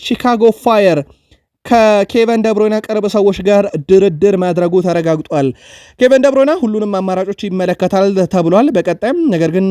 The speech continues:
ይሄ ቺካጎ ፋየር የተባለው ክለብ ከየትኛውም ክለብ አስቀድሞ ንግግር ማድረጉ ተረጋግጧል። የኬቨን ደብሮይና የአውሮፓ ቆይታ ወይንስ የአሜሪካ ሜጀር ሊግ ሶከር መዳረሻ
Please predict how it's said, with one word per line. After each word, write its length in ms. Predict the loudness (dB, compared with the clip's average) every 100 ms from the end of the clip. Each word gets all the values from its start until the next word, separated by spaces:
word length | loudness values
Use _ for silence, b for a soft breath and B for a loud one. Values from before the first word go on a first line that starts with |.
| -2
ይሄ 140 | 0 0
ቺካጎ 400 | 0 -4 -2 0 0
ፋየር 280 | 0 0
የተባለው 420 | 0 -2 0 0 0
ክለብ 260 | 0 -2 -4 b b b b
ከየትኛውም 680 | 2 4 4 2 -2 -2 -2
ክለብ 260 | -2 -2 -2
አስቀድሞ 540 | -4 -6 -10 -4 -2 0
ንግግር 420 | 0 -2 -2 -2
ማድረጉ 340 | 0 0 0 -2
ተረጋግጧል። 640 | -2 -2 0 0 0 -2 -2 -6 b b b 0
የኬቨን 520 | 0 4 2 4 0 0
ደብሮይና 440 | -2 0 2 2 2 0 -2 -2
የአውሮፓ 480 | -2 -2 0 0 -2 -4
ቆይታ 300 | 0 0 0 0
ወይንስ 300 | 0 -2 -2
የአሜሪካ 480 | -2 0 -2 -2 -2
ሜጀር 240 | 0 0
ሊግ 140 | -2 -2
ሶከር 340 | -4 -2 -2
መዳረሻ 480 | 0 -2 0 0 0